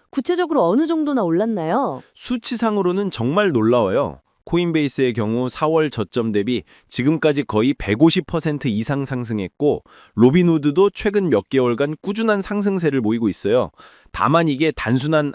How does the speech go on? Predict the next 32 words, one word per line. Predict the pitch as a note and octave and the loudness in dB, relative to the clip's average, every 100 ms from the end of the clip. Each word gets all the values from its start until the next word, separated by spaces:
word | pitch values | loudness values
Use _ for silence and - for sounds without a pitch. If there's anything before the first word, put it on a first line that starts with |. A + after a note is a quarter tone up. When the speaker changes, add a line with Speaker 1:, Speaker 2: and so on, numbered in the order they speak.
| _ | _
Speaker 2:
암호화폐 | - G2 E3 G3+ F#3+ - E3 | -2 2 4 6 4 2 -2
붐인지 | - B2 D#3+ D#3 A#2 D3+ F#2+ C#2+ _ _ | -2 0 0 0 0 0 0 -4 _ _
아니면 | E2+ A2 B2+ C3 | -2 0 0 -2
진짜 | - C3+ D#3+ | 0 0 0
패러다임 | D3 G3+ G3+ F#3+ D#3 | -2 0 0 2 0
변화인지는 | A2+ G#2+ A#2 G#2+ F#2 G#2 D3+ F2 - _ _ | -2 -2 -2 -2 -2 -2 -2 -4 -10 _ _
좀 | E3+ F#3 | -2 0
더 | F3+ C#3+ | 0 0
분석해봐야 | C3 C#3 E3 E3 C3+ A#2 | 0 0 0 0 2 2
할 | G2+ | 0
것 | F#2 G2 | -2 -6
같아요. | - G#2+ G#2 - _ | -4 -4 -4 -6 _
Speaker 1:
그럼 | - B3 D4 | -4 0 2
오늘은 | A#3 G#3+ A3+ G#3 A3 G3 | 0 0 0 0 -2 -2
이 | G#3+ | -4
두 | - G#3 | -4 -4
종목의 | C4+ C4+ A3+ F3 G#3 | -2 0 0 -2 -6
현재 | D#4+ E4+ F4+ F4 | -4 -4 -2 -2
상황과 | F4 D4+ A#3 F3+ G#3 D#4+ | -2 -2 -2 -4 -4 -4
앞으로의 | E3 - G#3+ G3+ G3+ | -4 -6 -4 -2 -2
전망에 | G3 A3 D4 A#3+ | -2 0 0 -2
대해 | F3 E3+ | -2 -4
깊이 | - - D#4+ | -6 -6 -6
파헤쳐 | - F4 - D4 | -4 -4 -4 -6
볼까요? | D#3 - C#3 A3+ - - | -6 -8 -6 -6 -8 -6
Speaker 2:
네, | F#2+ E2+ D2 | -2 -2 -4
스테이블 | - G3+ A3+ G#3 G#3 | -4 -2 0 2 0
코인 | - F3+ F3 | 2 0 0
시장의 | D3 C#3+ D3 C#3+ B2 | -2 0 0 0 -4
구조적 | G#2+ A2+ D3 D3 - | -4 0 0 -2 -2
변화와 | G2 G#2 G#2 G2+ | -4 0 0 0
함께 | C3 D3+ - D#3 | -2 -8 -2 -2